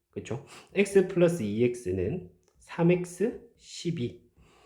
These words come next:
그럼 삼 엑스가 십이보다 작거나 같으니까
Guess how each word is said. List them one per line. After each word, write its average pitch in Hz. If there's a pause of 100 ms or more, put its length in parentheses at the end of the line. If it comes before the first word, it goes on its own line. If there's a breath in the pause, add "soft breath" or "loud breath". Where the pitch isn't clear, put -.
(200 soft breath)
그럼 131
삼 196
엑스가 170
십이보다 147
작거나 135
같으니까 -